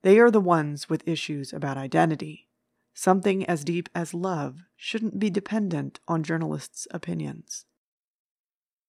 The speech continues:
Faith Goldy did nothing wrong. And even if you disagree,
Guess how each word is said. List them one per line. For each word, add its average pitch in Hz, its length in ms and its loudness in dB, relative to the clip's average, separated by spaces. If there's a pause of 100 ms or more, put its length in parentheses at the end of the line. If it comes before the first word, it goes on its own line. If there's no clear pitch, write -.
(500)
Faith 254 280 2
Goldy 202 580 2 (100)
did 202 440 6
nothing 175 640 -2
wrong. 143 560 -4 (560)
And - 180 4
even 208 280 2
if 226 160 0
you 220 120 2
disagree, 220 720 0